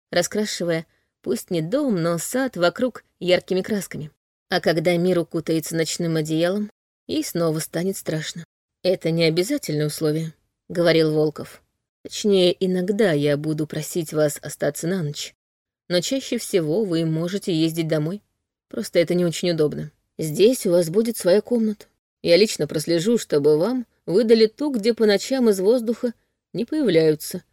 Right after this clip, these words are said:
окровавленные женщины". По его губам скользнула легкая улыбка. Алиса не могла не признать, что жить здесь действительно будет удобнее. Дом Волкова находился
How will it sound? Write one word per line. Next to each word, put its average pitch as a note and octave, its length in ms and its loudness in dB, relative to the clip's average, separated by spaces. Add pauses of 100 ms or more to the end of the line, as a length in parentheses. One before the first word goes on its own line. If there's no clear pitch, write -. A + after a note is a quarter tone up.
(160)
окровавленные E3 720 2
женщины". E3 640 -4 (360)
По - 60 -4
его E3+ 220 0
губам D#3+ 400 -2
скользнула D#3+ 540 0
легкая E3+ 400 2
улыбка. D#3+ 460 0 (340)
Алиса D#3+ 360 -2
не F3 120 0
могла F#3+ 340 0
не D3+ 100 -2
признать, E3 440 -2
что D#3 260 -2
жить D#3 220 -4
здесь E3 420 -2 (240)
действительно D#3+ 760 -4
будет E3 320 -4
удобнее. D3+ 540 0 (240)
Дом A#3 320 2
Волкова C4 460 2
находился A3 720 -2